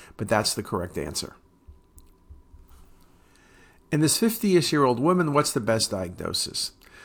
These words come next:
Well, when we analyze the images, we see a large cystic septated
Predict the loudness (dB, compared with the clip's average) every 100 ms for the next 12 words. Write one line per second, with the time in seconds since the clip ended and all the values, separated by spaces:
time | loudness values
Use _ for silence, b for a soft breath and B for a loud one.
0 | B 0 4 4 4 2 2 0 2 2
1 | 2 0 0 0 0 2 0 0 -2 0
2 | 2 2 0 0 0 2 0 0 -2 -2
3 | 0 0 2 2 2 0 -2 -4 -2 -2
4 | -4 -2 4 4 4 0